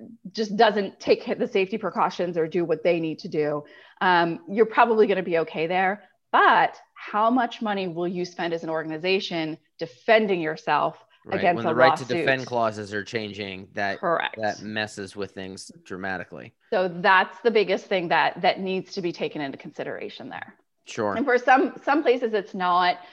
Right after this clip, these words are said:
Speaker 1: as concerning. You know, if you're a city, obviously your insurance policy is completely different than if you're a smaller event.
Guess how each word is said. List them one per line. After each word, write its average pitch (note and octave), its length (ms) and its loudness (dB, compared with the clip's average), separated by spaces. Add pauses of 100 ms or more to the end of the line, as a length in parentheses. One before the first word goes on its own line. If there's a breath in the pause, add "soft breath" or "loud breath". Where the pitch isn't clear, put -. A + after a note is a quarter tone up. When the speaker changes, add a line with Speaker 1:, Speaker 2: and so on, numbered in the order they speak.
(220 loud breath)
Speaker 1:
as F#3+ 160 0
concerning. F#3 500 -2
You D#3 60 -4
know, E3+ 80 0
if E3 80 -4
you're F#3+ 140 0
a F#3 60 0
city, G3+ 460 6
obviously F#3 460 0
your E3+ 140 0
insurance F3 320 -8
policy E3 280 -4
is D3+ 80 -14
completely F3 380 -8
different D#3+ 320 -6
than D#3 140 -6
if D3+ 120 -12
you're D3 140 -6
a D3 60 -10
smaller - 380 -8
event. - 340 -12